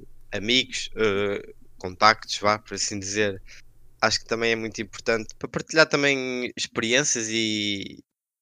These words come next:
e, e acaba-se sempre, eh, por exemplo, às vezes, eh, assim, um exemplo.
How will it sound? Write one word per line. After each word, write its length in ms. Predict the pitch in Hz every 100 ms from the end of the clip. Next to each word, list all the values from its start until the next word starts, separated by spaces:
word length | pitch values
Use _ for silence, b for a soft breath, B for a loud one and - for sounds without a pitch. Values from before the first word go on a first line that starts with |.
| -
e, 200 | 69 - _ _
e 360 | 82 90 110 104 _ _ _ _ _
acaba-se 600 | - 120 147 143 - - -
sempre, 440 | - 147 139 139 139
eh, 960 | 139 139 139 139 135 131 131 131 127 - _ _ _ _ _ _ _ _
por 80 | 120
exemplo, 960 | 120 127 - 127 123 123 120 120 120 - -
às 200 | 120 120
vezes, 460 | 120 117 - - - -
eh, 440 | 107 110 113 113 107 107 _ _ _ _ _ _ _ _ _ _ -
assim, 580 | - 113 104 107 104 104
um 80 | 117
exemplo. 480 | 110 110 110 95